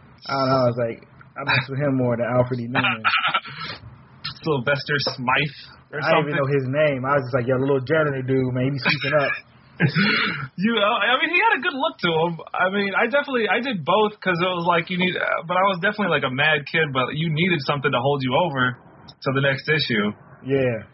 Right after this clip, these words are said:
Speaker 2: So I was like, "All right, I'm gonna, I'm gonna check out this Cracked." But you had some, you had some dope people who came up through there, like, you know, Daniel Clowes, I think, was drawn for Cracked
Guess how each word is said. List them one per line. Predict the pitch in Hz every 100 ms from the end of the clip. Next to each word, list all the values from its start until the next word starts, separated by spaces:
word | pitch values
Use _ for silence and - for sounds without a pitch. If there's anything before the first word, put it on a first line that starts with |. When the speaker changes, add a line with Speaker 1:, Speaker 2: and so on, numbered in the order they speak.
| - -
Speaker 2:
So | - 120
I |
was | 123 120
like, | 120
"All | 131
right, | 110 107
I'm | 120
gonna, | 120 104 113
I'm |
gonna | 123 127
check | 117
out | 107
this | 107 -
Cracked." | 113 107 107 - _ -
But |
you | 220 302
had | -
some, | 285 202
you | 202
had | 262 254
some | 185
dope | 160 196
people | 214 208
who | 214
came | 220 214
up | 226 220
through | 220
there, | 220 226 113
like, | 113 117 - - - - -
you | 147
know, | 156 151 147 143 - - - - 131
Daniel | 147 185 190
Clowes, | - 175 214 139 123
I | 117
think, | 113 117
was | 113 123
drawn | 110 104
for | 104 -
Cracked | 113 101